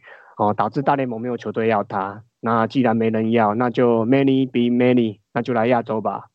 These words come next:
那来亚洲之后，就日职虽然测试失败了，有点可惜，那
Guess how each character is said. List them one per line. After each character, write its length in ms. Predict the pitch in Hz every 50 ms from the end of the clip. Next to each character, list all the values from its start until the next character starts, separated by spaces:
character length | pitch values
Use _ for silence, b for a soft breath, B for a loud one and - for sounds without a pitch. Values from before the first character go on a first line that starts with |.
| _ _ _ _ _ _ B B B B B B B B B
那 120 | B 165 147
来 160 | 143 143 139
亚 160 | 147 156 151
洲 220 | 147 - 151 143 147
之 220 | - 143 139 139
后， 180 | 147 139 135 131
就 340 | 131 143 139 135 127 127
日 160 | 120 156 175 147
职 280 | 135 - 120 117 117
虽 140 | 110 - 147
然 280 | 143 131 127 127 127 - - _ - - -
测 180 | - - 170 147
试 140 | - 156 135
失 180 | - - 127
败 160 | 127 147 123
了， 80 | 110 101
有 60 | 104
点 120 | 110 110 110
可 180 | - 107 101
惜， 300 | 101 - - 107 104 98 113
那 440 | 139 139 131 127 123 120 117 113